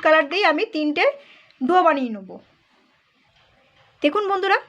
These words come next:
আমি তিনটে কালারে ছোট ছোট ডো করে নিয়েছি। আপনাদের পছন্দ মতন কালার করে নেবেন। আর এখানে আমি একটা বড় ডো করে, করে নিয়েছি। ডোটাকে, এই যে বড় ডোটা করেছি, এটা কিন্তু সাদাই রাখতে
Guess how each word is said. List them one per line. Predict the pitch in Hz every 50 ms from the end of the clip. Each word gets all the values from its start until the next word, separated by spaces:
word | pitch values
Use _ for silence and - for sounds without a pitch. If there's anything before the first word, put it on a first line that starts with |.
| - 262
আমি | 269 311 302 -
তিনটে | 320 330 320 339 330
কালারে | 320 330 330 330 392 -
ছোট | 311 262 302 320
ছোট | 302 339 330 285 277
ডো | 302 311 302 -
করে | 294 285 302 285 294
নিয়েছি। | 294 302 294 - 339 349 302
আপনাদের | - 311 - 330 -
পছন্দ | 254 254 262 294 285 285
মতন | 285 302 294 285
কালার | 269 254 269 262 285
করে | 285 294 285 277
নেবেন। | 277 269 320 440 554 - - - - - - - - _ _ _ _ -
আর | 226 233 240 247
এখানে | 254 302 302 302
আমি | 302 311
একটা | - 466 453 320 294
বড় | 302 302 294 254
ডো | 254 240 220 226
করে, | 214 202 202 196 202 - -
করে | 277 262 269 247 226
নিয়েছি। | 214 196 190 190 - 208 185 - _ _ _ _ _ -
ডোটাকে, | 226 277 302 302 339 311 320 294
এই | 277 233 302
যে | 320 277 254
বড় | 269 269 277 277 302
ডোটা | 320 320 339 330 330
করেছি, | 320 330 330 359 330
এটা | 311 302 311
কিন্তু | 302 330 339 -
সাদাই | 269 254 247 277 311 311 302 294 277 269
রাখতে | 262 262 - -